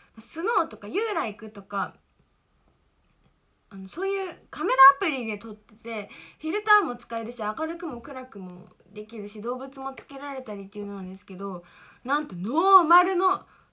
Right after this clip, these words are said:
ノーマルの携帯電話の付属カメラで撮ったんですけど、そう。パシャって撮ってみて、「なんだこ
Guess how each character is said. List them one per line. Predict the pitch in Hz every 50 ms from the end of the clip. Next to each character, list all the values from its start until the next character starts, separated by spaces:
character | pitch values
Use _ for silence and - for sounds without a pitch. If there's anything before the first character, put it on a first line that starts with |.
| - 196
ノ | 220 294 370 370 359 349
ー |
マ | 311 320 339 339
ル | 320 330
の | 311 311 311 -
携 | - 311 320 320 320 311
帯 | 311 311 302 294 285 - _ -
電 | 214 254 262 269 277 277
話 | 262 247 247
の | 247 262 254 202 - _ -
付 | - 226
属 | 214 233 233 226 226 226 214 -
カ | - 202
メ | 196 196 190 180
ラ | 175 175 - _ _ _ _ -
で | 95 90 - _ - - - - - _ _ _ _
撮 | - 214
っ | 202
た | - 185 180
ん | 170
で | 175 175
す | 175 _
け | - 190
ど、 | 175 180 170 151 139 _ _ _ _ _ _ _
そ | _ - - 202
う。 | 185 _ _ _ _ _ _ _ _ _ _ _ _ _ _ _ _ _ _ _ _ _ _ _ -
パ | - 294
シ | 311 381
ャ | 440 466
っ | 453
て | 262
撮 | 247 294
っ | 269 277
て | -
み | 226 208 202 190
て、 | 196 202 196 190 185 - - - - -
「な | 302 381 415 453
ん | 480
だ | 523 539
こ | 523